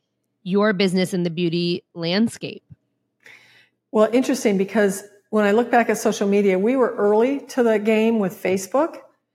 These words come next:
Speaker 2: probably on the game with Instagram. We were late to the game with TikTok. So, and I think it's because I didn't even know it existed hardly. I mean, my daughter was on it and everything, but I just,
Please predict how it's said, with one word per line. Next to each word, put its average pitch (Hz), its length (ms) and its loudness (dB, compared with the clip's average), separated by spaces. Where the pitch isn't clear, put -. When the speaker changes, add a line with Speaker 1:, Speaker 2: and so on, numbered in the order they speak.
Speaker 2:
probably 277 1120 2
on 247 240 6
the 208 80 2
game 180 520 -2
with 202 160 -2
Instagram. 233 760 0
We 247 140 0
were 302 160 2
late 214 380 0
to 190 100 -6
the 175 80 0
game 156 360 -6
with 202 160 0
TikTok. - 420 -6
So, 208 540 4
and 220 160 2
I 214 100 2
think 320 280 -2
it's 440 160 0
because 214 800 0
I 185 140 0
didn't 262 160 4
even 208 120 2
know 190 160 2
it 170 60 2
existed 165 500 -2
hardly. 156 240 -2
I 220 60 4
mean, 233 140 4
my 208 120 4
daughter 226 360 4
was 339 160 0
on 330 140 2
it 320 40 2
and 285 100 0
everything, 294 380 0
but 262 100 4
I 240 120 6
just, 262 340 -2